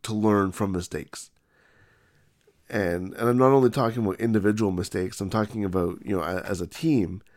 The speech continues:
they, they seem to be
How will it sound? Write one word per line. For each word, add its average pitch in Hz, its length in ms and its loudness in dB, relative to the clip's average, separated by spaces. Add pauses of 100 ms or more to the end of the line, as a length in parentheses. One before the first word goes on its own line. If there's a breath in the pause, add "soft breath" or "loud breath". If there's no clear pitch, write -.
(800 soft breath)
they, 113 280 4
they 113 200 2
seem 135 340 2
to 131 120 2
be 107 480 2